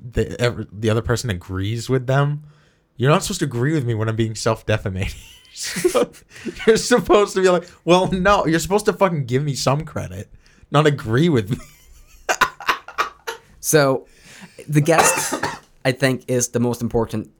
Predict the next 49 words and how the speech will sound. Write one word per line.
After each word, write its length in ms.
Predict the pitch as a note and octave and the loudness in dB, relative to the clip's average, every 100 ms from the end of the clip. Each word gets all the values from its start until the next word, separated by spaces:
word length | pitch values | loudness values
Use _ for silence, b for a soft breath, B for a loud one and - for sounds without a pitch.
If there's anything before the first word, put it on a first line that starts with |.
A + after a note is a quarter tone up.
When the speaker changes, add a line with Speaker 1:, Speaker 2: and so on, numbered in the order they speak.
| _ | _
Speaker 2:
aspect 640 | A2 A2 - A2+ - - - | -6 -6 -4 -6 -4 -12 -10
of 200 | G#2+ G#2 | -6 -6
a 40 | G#2 | -6
th-, 160 | - - - | -10 -20 -12
three-way 520 | - A#2+ A2+ A#2 A#2 _ _ _ | -2 0 2 0 -2 _ _ _
podcast. 640 | A#2+ A2 C3+ B2 D3 - G2+ | 0 0 0 -2 -4 -6 -4
Or 160 | A2 | -4
Speaker 1:
Mm-hmm. 100 | F2 - | -6 -6
Speaker 2:
if 80 | C3+ | -2
you 60 | D3+ | -2
have 40 | D3 | -2
a, 40 | - - | -6 -12
you 80 | A#2+ | -10
know, 80 | F#2+ | -10
two 220 | - C3 | -6 -6
people 380 | A2 A#2 A#2 A#2 G2+ | -4 -2 0 0 -2
with 280 | A2+ G#2+ - - | -6 -6 -8 -8
a 20 | |
third 240 | A2+ G#2+ | -6 -4
guest, 380 | G#2 G2+ A#2 - b b b b b b | -4 -6 -8 -14 b b b b b b
you 140 | C3 C#3 | -2 0
wanna 140 | D3+ | 2
make 160 | D3 - | 0 0
that 160 | A#2+ | -2
guest 160 | A#2 G2+ | -2 -4
shine 280 | - G#2+ G2+ | -2 -2 -4
as 100 | G2 | -6
much 160 | G2 - | -8 -8
as 80 | |
possible. 520 | - F#2+ F2+ - B1+ - - _ _ - | -6 -6 -6 -10 -12 -14 -20 _ _ -10
Uh, 360 | F2+ E2 E2 - _ - | -8 -6 -8 -12 _ -8
I, 140 | A2+ | -6
I 60 | A2+ | -6
think 560 | - A#2+ A#2 - - _ _ _ _ | -2 -2 -4 -8 -20 _ _ _ _
when 420 | - A#2+ A2+ A2 | -10 -4 -2 0
you 120 | G#2+ G#2 | -2 -2
have 200 | A#2 A2+ | -2 -2
a 40 | |
guest 340 | G#2 G#2+ A#2 G2+ | -2 -4 -2 -2
on 260 | G2 A2 | -2 -4
and 300 | - G2+ G2 | -6 -6 -6
you 180 | F#2+ G2 | -6 -8
don't 320 | - F#2+ G2 E2+ | -6 -6 -6 -4
let 180 | G#2 | -4
that 240 | A2 G2+ - | -4 -6 -4
guest 580 | G#2+ G2+ - - - - | -4 -4 -6 -10 -12 -10
speak 340 | - A#2 A2 | -6 -6 -6
very 220 | - C#3 | -4 -2
much, 440 | D#3+ G3 - - | -2 -4 -10 -16